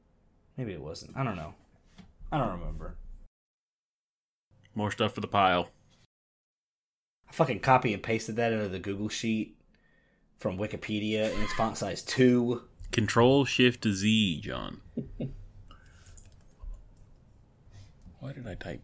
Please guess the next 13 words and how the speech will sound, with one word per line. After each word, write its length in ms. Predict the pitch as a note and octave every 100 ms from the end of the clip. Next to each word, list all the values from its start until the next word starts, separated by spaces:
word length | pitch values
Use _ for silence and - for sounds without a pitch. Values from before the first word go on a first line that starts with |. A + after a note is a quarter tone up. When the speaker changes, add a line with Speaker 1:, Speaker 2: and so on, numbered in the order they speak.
| -
Speaker 2:
that? 300 | B1+ G1+ - - - - - - - - - - - - - - - - - -
Speaker 1:
What 80 | B2
does 100 | A#2
that 200 | A2+ B2+
do? 200 | F2 E2 - - - - _ - _ _ _ -
Speaker 2:
It 200 | G2 F2+
sh-, 220 | - - -
it'll 500 | G#2+ G2 F#2+ F2 F2
do 220 | E2 F#2+
it 40 | F2
without 220 | E2+ F2
the 40 | -
formatting. 440 | F2+ E2 D2+ C#2+